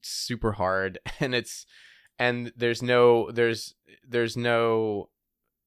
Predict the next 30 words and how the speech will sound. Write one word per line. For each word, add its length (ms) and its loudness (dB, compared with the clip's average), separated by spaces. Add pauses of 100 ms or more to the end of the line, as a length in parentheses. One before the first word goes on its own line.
(1700)
you, 160 -14 (100)
no 140 -4
one 140 -2
deserves 500 -6
it, 260 -2
you 120 -8
know, 120 -4
no 140 -4
one's 180 -8
entitled 520 -6
to 180 -6
it. 220 -4 (500)
And 240 -4
so 500 2
if 200 -4
you 100 0
want 360 -2
it, 260 0 (300)
you 240 -6
have 340 -4 (120)
to 520 -10 (420)
stop 400 -2
feeling 300 -8
like 160 -6
somebody's 320 -6
gonna 160 -6
give 180 -6
it 120 -10
to 140 -12
you, 420 -10